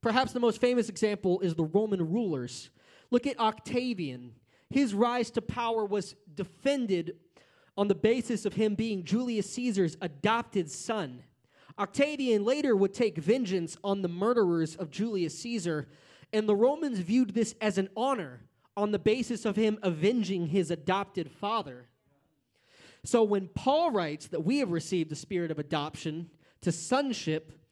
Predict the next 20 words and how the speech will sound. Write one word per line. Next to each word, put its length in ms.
what 180
this 240
means 240
that 280
is 140
in 140
the 100
same 500
way 200
Octavian 720
was 120
able 180
to 140
operate 520
under 240
the 140
authority 600
of 140
the 80
name 580